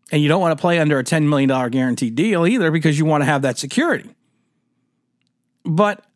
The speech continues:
I, I, I think there has to be a middle road. There has to be a middle ground. I don't, I don't know why he's, I don't understand why Joe is being such a hard ass with Saquon. I really don't, because of the fact it's, it's,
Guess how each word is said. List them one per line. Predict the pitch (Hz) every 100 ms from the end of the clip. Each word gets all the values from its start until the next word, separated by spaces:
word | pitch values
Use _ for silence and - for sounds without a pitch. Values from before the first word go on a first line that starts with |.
| _
I, | - 190
I, | - 190
I | 190
think | - 320
there | 180
has | - 247 254 -
to |
be | 196
a | 190
middle | 156 196 160
road. | 127 226 139 117
There |
has | - - 233
to | -
be | 160
a |
middle | 147 151 139
ground. | 120 151 208 233
I | 180
don't, | 240 -
I | 240
don't | 277
know | 202
why | 175 156 185
he's, | 190 202 - - - -
I | 294
don't | 359 226
understand | 254 247 - 240 190 165 151
why | 170 185 190 196 196 _ _ _ _ _ -
Joe | 143 143 175 180 175
is | 160
being | 180 180
such | 170
a | -
hard | - 170 175
ass | 120 73 -
with | 127
Saquon. | - 127 120 92 - _ _ _ _ _ _ _ _ _ _ _ _ _ _ _ _ _ _ -
I | 196
really | 285 190
don't, | 233 180 - _
because | 165 190 262
of |
the | 220
fact | 208 214 214
it's, | 202
it's, | 202 190 190 175 175 190 180